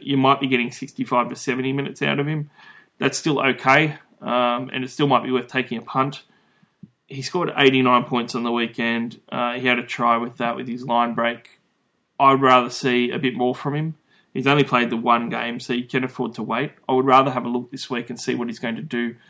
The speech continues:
minutes-wise and also work rate-wise, um, because one of the things between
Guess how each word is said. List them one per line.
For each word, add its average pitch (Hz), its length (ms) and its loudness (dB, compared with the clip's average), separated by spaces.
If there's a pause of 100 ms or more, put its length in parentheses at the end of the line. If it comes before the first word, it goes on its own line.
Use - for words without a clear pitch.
(300)
minutes-wise 143 680 2
and 127 160 -2
also 123 260 -4
work 127 320 0
rate-wise, 147 640 -2 (220)
um, 120 240 -6
because 123 260 -6
one 139 140 6
of 165 80 2
the 147 80 0
things 127 280 -2
between 120 540 -6